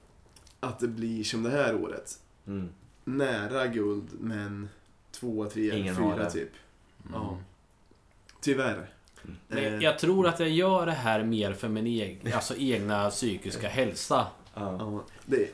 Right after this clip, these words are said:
Speaker 3: Att jag kan liksom förbereda mig på en käftsmäll för att det, den kan komma.
Speaker 1: Mm.
Speaker 2: Vi,
Speaker 1: Myra
Speaker 2: vi,
Speaker 1: spel-
Speaker 2: vi är jävligt olika där. Jag har inga problem att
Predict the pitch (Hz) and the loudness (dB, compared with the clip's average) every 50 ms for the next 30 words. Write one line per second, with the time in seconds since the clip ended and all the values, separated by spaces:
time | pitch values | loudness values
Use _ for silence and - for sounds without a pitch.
0 | - - - 127 123 127 123 - 131 127 127 127 123 117 123 110 - - 139 139 | -12 -2 2 4 4 4 4 4 4 4 4 4 2 2 0 0 4 6 8 8
1 | 135 131 123 120 123 113 107 120 139 147 135 143 139 127 - 143 123 - - - | 10 8 6 6 6 6 6 6 4 2 2 0 -2 2 2 2 2 2 0 -4
2 | 104 95 87 85 - 107 101 95 - 110 104 101 101 - - - - - - - | -4 -4 -4 -4 -2 -2 -2 0 0 0 0 0 -2 -4 -10 -20 -20 -14 -4 -4
3 | 113 101 - - 147 156 147 135 131 - 120 98 87 - - - - - - - | -4 -2 4 4 4 6 4 2 0 0 -2 -2 -2 -6 -12 -14 -16 -14 -8 -6
4 | 135 123 120 139 - - - - - 147 170 180 - 156 156 190 190 - - 147 | -2 0 0 0 0 -2 -6 0 8 10 12 12 12 12 12 10 8 8 10 12
5 | 185 185 170 160 156 156 156 151 131 123 123 131 139 135 135 120 117 110 95 147 | 12 12 12 12 12 12 12 12 10 8 4 2 2 2 4 2 2 2 4 2
6 | 143 117 110 113 127 147 156 151 143 139 135 123 135 135 117 113 104 - 110 113 | 4 4 4 4 6 6 6 6 6 6 4 4 2 2 0 -2 -4 -4 -4 -2
7 | 117 139 139 131 123 120 113 113 110 110 107 107 101 | 2 2 2 2 2 0 0 0 0 0 -2 -4 -4